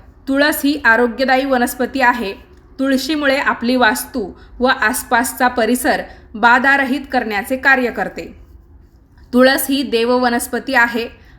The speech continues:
पहाटेला तुळशीला नेहमी पाणी देणं उत्तम असतं. ही देवपूजेमध्ये नसेल तर पूजाच होत नाही, हे तुम्हा सर्वांना माहितीच आहे. भगवान विष्णू त्यांच्या पूजेमध्ये तुळस असावीच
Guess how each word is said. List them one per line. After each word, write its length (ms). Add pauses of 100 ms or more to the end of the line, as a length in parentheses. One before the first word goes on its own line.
(120)
पहाटेला 580 (240)
तुळशीला 440
नेहमी 340
पाणी 320
देणं 360
उत्तम 420
असतं. 340 (560)
ही 120
देवपूजेमध्ये 800
नसेल 400 (240)
तर 120
पूजाच 480
होत 180
नाही, 320 (160)
हे 60
तुम्हा 280
सर्वांना 480
माहितीच 460
आहे. 260 (380)
भगवान 440
विष्णू 420 (320)
त्यांच्या 320
पूजेमध्ये 760 (420)
तुळस 360
असावीच 560